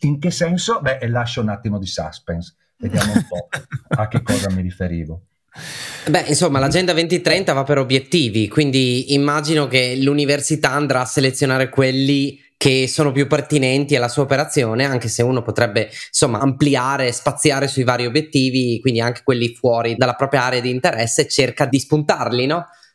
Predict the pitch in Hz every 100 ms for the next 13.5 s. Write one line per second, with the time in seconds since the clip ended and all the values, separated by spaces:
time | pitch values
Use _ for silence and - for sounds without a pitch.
0 | _ _ _ _ - 180 151 127 - 165
1 | 160 233 262 247 180 180 233 180 175 147
2 | 117 - 117 113 - - _ 143 151 135
3 | - 269 - - 143 135 247 240 240 -
4 | 233 240 175 160 147 - 156 - 233 233
5 | 226 233 247 262 165 139 139 123 120 113
6 | 107 95 98 92 95 90 98 95 92 -
7 | 202 - 151 131 131 151 - _ - 180
8 | 233 233 214 226 233 226 220 196 127 -
9 | _ - 226 220 185 185 180 170 147 139
10 | 113 110 175 190 196 185 180 175 160 160
11 | 165 156 151 147 - 131 - 120 113 131
12 | 113 117 131 135 117 110 90 110 - 214
13 | 190 127 107 110 -